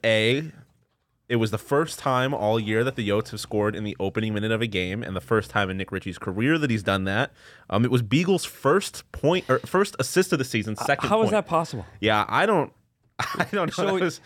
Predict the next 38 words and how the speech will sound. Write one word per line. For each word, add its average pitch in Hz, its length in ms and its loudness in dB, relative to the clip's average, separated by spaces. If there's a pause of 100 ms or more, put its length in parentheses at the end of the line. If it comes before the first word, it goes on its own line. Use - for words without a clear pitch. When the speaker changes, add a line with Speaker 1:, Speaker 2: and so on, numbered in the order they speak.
(280)
Speaker 1:
surprising 127 320 0
Speaker 2:
we're 233 80 2
Speaker 1:
to 120 40 -4
me. 110 40 -4
Speaker 2:
sitting 208 200 2
in 160 140 2
here, 123 460 0 (600)
and 104 360 0
Sean 156 380 2
says 131 520 0
that's 123 220 0
Beagle's 151 420 2
first - 300 0
assist. 117 320 -2
Beagle's 269 220 2
played 156 200 0
thirty 202 500 -2
games 143 340 2
this 113 180 -4
year. - 80 -8
Speaker 1:
Yep. 95 220 -6 (920)
Speaker 2:
Thirty 240 200 4
games, 165 260 2
and 156 140 0
that 185 120 4
was 175 120 -2
his 156 140 0
first - 420 0
assist. 127 440 -2 (140)
I 147 120 2
said, 139 180 -2
"There's 117 140 0
no 127 160 2
way. 160 220 2
That's 110 160 -4
gotta 131 160 2
be 107 80 0
wrong." 156 260 -4